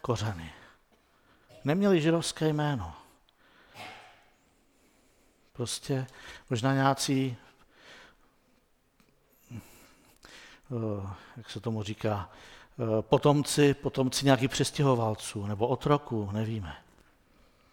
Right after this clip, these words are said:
Zkrátka byli to Židé, ale měli nějaké pohanské předky. Tomáš a Matouš.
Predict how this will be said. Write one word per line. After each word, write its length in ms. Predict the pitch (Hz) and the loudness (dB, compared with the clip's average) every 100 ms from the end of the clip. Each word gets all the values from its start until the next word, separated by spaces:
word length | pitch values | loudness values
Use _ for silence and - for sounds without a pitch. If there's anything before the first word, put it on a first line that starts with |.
| _ _ _ _ _ _ _ _ _ - | _ _ _ _ _ _ _ _ _ -12
Zkrátka 420 | - 139 135 - | 0 6 6 4
byli 220 | 127 135 | 2 2
to 120 | 143 151 | 2 0
Židé, 540 | 120 117 117 135 170 - - - - - | 2 2 2 0 -4 -10 -20 -20 -16 -6
ale 100 | 113 | -2
měli 300 | 113 123 127 | 0 2 2
nějaké 340 | 131 131 135 | 2 2 -2
pohanské 500 | - 117 117 113 127 | -2 -2 -2 -2 -4
předky. 480 | - 110 - - 90 - _ _ - _ _ _ _ _ - - _ _ - - - - - - - - | -4 -8 -10 -18 -20 -20 _ _ -20 _ _ _ _ _ -20 -20 _ _ -20 -20 -20 -20 -20 -20 -20 10
Tomáš 420 | 175 208 220 - | 12 12 12 8
a 60 | 202 | 4
Matouš. 680 | 208 - 139 113 - - | 4 6 4 4 -4 -6